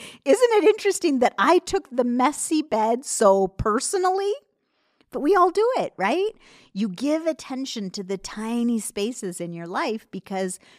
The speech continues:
you are a physical creature and a meaning maker. Many times I walked into my bedroom and realized that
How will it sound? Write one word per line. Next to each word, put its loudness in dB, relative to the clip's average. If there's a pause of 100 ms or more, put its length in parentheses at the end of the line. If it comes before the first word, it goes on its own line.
you -4
are -4
a -4
physical -6
creature -12
and -6
a -2
meaning -4
maker. -20 (960)
Many -4
times -14
I -6
walked -4
into -12
my -6
bedroom -2
and -8
realized -2
that -8